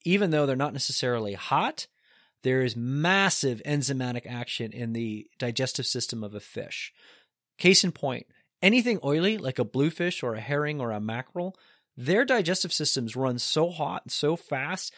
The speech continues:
they will burn through the belly of the fish in days, sometimes hours. So gut the fish if you can, as soon as possible. Get 'em cold, keep 'em cold. When you're at home,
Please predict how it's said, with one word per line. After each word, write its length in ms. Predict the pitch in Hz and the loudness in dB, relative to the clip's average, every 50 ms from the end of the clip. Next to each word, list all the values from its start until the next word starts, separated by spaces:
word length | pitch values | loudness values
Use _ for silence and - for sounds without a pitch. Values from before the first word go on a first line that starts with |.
| - _ _ | -18 _ _
they 140 | - 165 214 | 2 4 4
will 100 | 226 185 | 4 4
burn 480 | 143 120 - 156 165 180 190 196 202 196 | 2 4 6 8 8 8 8 6 4 2
through 160 | - 196 185 | -2 -2 -2
the 120 | 160 151 | -2 0
belly 260 | 143 143 143 156 147 | 0 0 0 2 2
of 140 | 139 131 123 | 0 0 -2
the 80 | 123 107 | -4 -6
fish 300 | - - 139 127 - - | -4 -2 -2 -2 -2 -4
in 100 | 120 113 | -6 -6
days, 580 | 107 - 120 120 120 113 101 - - - - - _ _ _ | -6 -4 -2 -2 -2 -2 -4 -8 -10 -12 -12 -14 _ _ _
sometimes 420 | - 214 226 - 240 208 139 - - _ _ - | -6 -4 -2 -2 -2 -2 -4 -4 -8 _ _ -6
hours. 540 | 147 160 180 160 - - - - - - _ _ _ _ _ _ _ - | -4 -4 -4 -4 -6 -8 -8 -8 -8 -8 _ _ _ _ _ _ _ -6
So 540 | - - 151 139 139 135 131 131 131 117 - _ _ _ _ _ _ _ _ _ _ - | -2 2 4 6 6 6 4 2 0 -2 -6 _ _ _ _ _ _ _ _ _ _ 2
gut 180 | - 156 175 - | 2 4 4 4
the 80 | 202 | 2
fish 260 | - - 196 190 - | 2 2 2 2 0
if 80 | 190 175 | -2 -4
you 120 | 180 170 | -6 -6
can, 480 | - - 151 139 135 135 135 135 139 139 _ _ _ _ _ _ _ _ _ _ - | -4 -4 -2 -2 -2 -2 -2 -4 -6 -10 _ _ _ _ _ _ _ _ _ _ -8
as 120 | 117 - | -4 -2
soon 240 | - - 165 165 165 | 2 4 4 4 4
as 100 | 165 156 | 4 2
possible. 640 | - - - 123 117 113 - - 120 - - - _ _ _ _ _ - | 0 -2 -2 0 0 -2 -2 -6 -10 -12 -12 -14 _ _ _ _ _ -2
Get 180 | - 131 147 170 | 0 2 2 2
'em 80 | 185 | 2
cold, 500 | 180 - 165 151 151 147 147 147 143 - - _ _ _ _ _ _ - | 0 0 2 2 4 2 2 0 -2 -6 -14 _ _ _ _ _ _ -6
keep 240 | - - 156 151 - | -2 0 0 0 0
'em 100 | 127 117 | -4 -6
cold. 380 | - - 107 104 - - - - _ _ _ _ _ _ _ - | -6 -10 -10 -10 -10 -12 -14 -20 _ _ _ _ _ _ _ -10
When 260 | 113 113 123 131 135 | -4 -2 0 0 0
you're 240 | 139 135 131 127 - - | 0 0 -2 -2 -4 -6
at 220 | 123 127 113 101 | -8 -8 -8 -8
home, 680 | - - - - 240 277 311 214 123 101 92 - 139 | -12 -12 -6 -4 -2 -2 0 0 -2 -2 -4 -8 -10